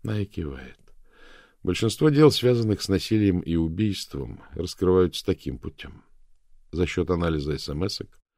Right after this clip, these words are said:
информации о звонках, содержания электронных писем или постов в Фейсбуке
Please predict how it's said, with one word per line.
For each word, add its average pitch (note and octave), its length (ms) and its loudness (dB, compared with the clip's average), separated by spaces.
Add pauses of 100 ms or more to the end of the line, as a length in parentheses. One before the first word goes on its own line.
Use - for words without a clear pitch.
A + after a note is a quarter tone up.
(440)
информации G2 680 4
о D#2 60 2
звонках, C#2+ 600 -6
содержания F#2 680 4
электронных D#2 680 -2
писем - 400 -6
или C#2 260 -4
постов - 560 -4
в - 100 -20
Фейсбуке D2 600 -4